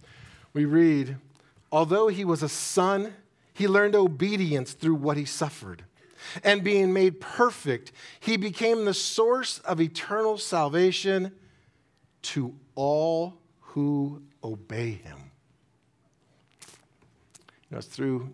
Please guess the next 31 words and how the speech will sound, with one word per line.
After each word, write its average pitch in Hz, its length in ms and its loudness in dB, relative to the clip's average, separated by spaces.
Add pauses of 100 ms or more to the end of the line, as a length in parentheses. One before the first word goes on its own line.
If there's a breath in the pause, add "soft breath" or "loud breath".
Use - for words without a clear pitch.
Jesus' 120 580 -6
atoning 127 680 -6 (180)
work, 120 440 -6 (640 loud breath)
hi-, 175 80 4
his 147 280 -2
finished 165 560 0
work 151 560 0 (140)
on 143 320 2
the 135 80 -4
cross, - 720 -4 (380 loud breath)
that 160 260 -6
God 165 420 4
is 156 160 -4
bringing 147 720 -2
to 156 120 -4
glory 143 540 0 (100)
all 165 420 0
who 151 200 -6
trust - 720 -8 (480 loud breath)
and 131 160 -2
obey 123 680 -4 (140)
Christ. - 800 -12 (1200 soft breath)
And 120 80 -10
it 113 60 -8
was 110 120 -14
the 110 80 -16
Son's 127 360 -6
suffering 110 600 -8
that 107 120 -10
is 107 160 -8
necessary 120 880 -6